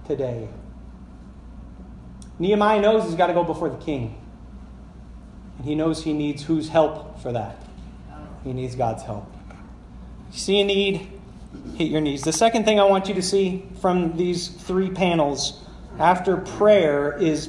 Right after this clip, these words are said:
praise. It's as simple as this. Give God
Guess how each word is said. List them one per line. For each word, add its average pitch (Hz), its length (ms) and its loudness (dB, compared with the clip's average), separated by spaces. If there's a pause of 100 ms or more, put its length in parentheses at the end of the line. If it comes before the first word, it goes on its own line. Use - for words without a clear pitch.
(280)
praise. 131 680 0 (920)
It's - 100 -10
as 139 100 -2
simple 185 300 2
as 156 140 2
this. 139 220 -2
Give 160 360 2
God 151 440 6